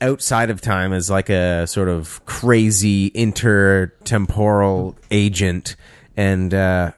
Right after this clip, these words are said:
it's gonna, like, be like, "Oh, oh, something's gone horribly awry in the timeline. Uh, what's this?" And then we go, <laughs> uh, trace it back to the Chitauri invasion,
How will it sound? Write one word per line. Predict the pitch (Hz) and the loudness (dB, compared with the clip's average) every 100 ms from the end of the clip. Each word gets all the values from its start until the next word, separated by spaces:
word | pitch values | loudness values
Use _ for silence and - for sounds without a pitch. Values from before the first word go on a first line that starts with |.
| - | -10
it's | 101 | -4
gonna, | 113 107 98 | 0 2 2
like, | 95 90 - | 2 0 -2
be | 98 | -2
like, | 90 85 - | -2 -2 -2
"Oh, | 165 123 92 | 2 2 2
oh, | 87 82 | 0 -2
something's | - 135 107 90 | 0 0 0 -4
gone | - 90 85 | -2 -4 -2
horribly | 123 151 135 135 | 0 0 2 2
awry | 127 160 127 | 2 2 2
in | 95 90 | 0 -2
the | |
timeline. | - 123 143 143 92 85 113 131 - _ - | -4 -2 0 0 0 0 -4 -6 -16 _ -6
Uh, | 107 107 | 0 4
what's | 110 110 - | 4 2 0
this?" | 120 175 - - | 2 2 -2 -4
And | 101 | -2
then | 98 | -2
we | 98 | -2
go, | 95 92 87 | -2 -2 -4
<laughs> | - - | -14 -8
uh, | 104 | -6
trace | - 120 110 | -2 -2 0
it | 104 80 | -4 0
back | 123 156 143 - | 0 0 -2 -6
to | - 107 98 98 92 - - _ | -2 0 0 0 -2 -6 -20 _
the | 98 | -4
Chitauri | 95 117 101 - 107 101 | 0 0 0 2 2 2
invasion, | 95 92 117 147 - 92 160 | 0 0 0 0 -4 -4 -6